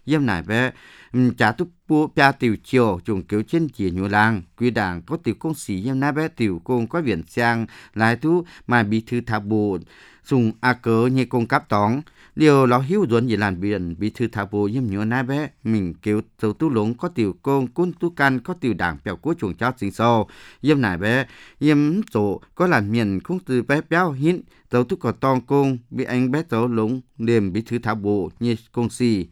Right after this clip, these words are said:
sung á cớ, kênh bé nổi phàn, cáp chiến, yếm nhúa xía nhú quyền, như công phái mình tháo,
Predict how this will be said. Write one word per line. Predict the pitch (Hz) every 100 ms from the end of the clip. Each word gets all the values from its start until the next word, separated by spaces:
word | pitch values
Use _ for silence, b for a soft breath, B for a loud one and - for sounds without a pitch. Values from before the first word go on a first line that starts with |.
| -
sung | 127 120
á | 131 120
cớ, | 107 107 113
kênh | 117 95
bé | 135
nổi | 110 85
phàn, | - 104 90
cáp | 82 143 143
chiến, | 165 170 139 B B B
yếm | 147 143
nhúa | 107 113
xía | 107 - 110
nhú | 123 117 104
quyền, | 113 101 85
như | 120 127
công | 131 127 120 120
phái | 151
mình | 139 92
tháo, | 90 95 107